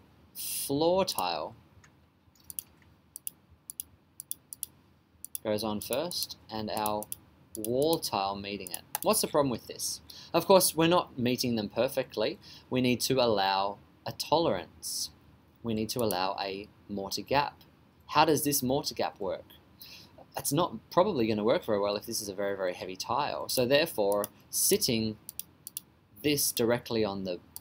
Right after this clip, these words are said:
screed is probably going to be more structurally stable, and then running this tile into it. Can we do that? Can we run this tile into it? Let's have a look at our trace reference.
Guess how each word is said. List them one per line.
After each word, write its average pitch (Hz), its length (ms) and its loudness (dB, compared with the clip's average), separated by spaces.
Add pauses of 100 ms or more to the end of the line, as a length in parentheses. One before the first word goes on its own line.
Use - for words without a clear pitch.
(420)
screed 185 800 0 (340)
is 131 140 -4
probably 165 320 2
going 104 240 -2
to - 80 -8
be 98 120 -4
more 95 220 -6
structurally - 540 -4
stable, - 640 -2 (1900)
and 110 120 0
then 110 180 2
running 107 300 0
this 98 160 -2
tile 104 280 -4
into 135 280 -6
it. - 120 -8
Can 202 220 0
we 220 140 6
do 214 140 4
that? 233 240 0 (260)
Can 190 100 -2
we 196 80 0
run 165 160 0
this 151 160 0
tile 139 300 0
into 180 240 -4
it? - 80 -6
Let's 165 140 -2
have 170 120 0
a 156 40 0
look 123 180 -2
at - 100 -6
our 101 300 0
trace - 260 -6
reference. - 600 -10